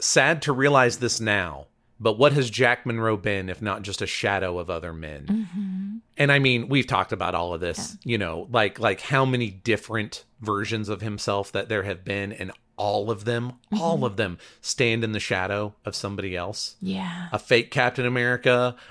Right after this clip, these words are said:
Speaker 1: the real Cap-, I mean, he's the most healthy when he's standing
Speaker 2: Yeah.
Speaker 1: in the shadow of the real Captain America, but even that
Speaker 2: Mm-hmm.
Speaker 1: is not, like,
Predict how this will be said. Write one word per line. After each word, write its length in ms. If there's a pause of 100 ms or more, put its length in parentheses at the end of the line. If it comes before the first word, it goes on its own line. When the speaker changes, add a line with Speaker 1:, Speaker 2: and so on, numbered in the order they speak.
(120)
Speaker 1:
the 160
real 400
Cap-, 300
I 80
mean, 140
he's 220
the 120
most 420
healthy 340
when 180
he's 120
standing 360
Speaker 2:
Yeah. 20
Speaker 1:
in 80
the 60
shadow 400
of 120
the 100
real 380
Captain 380
America, 420
but 140
even 240
that 140
Speaker 2:
Mm-hmm. 100
Speaker 1:
is 100
not, 220
like, 320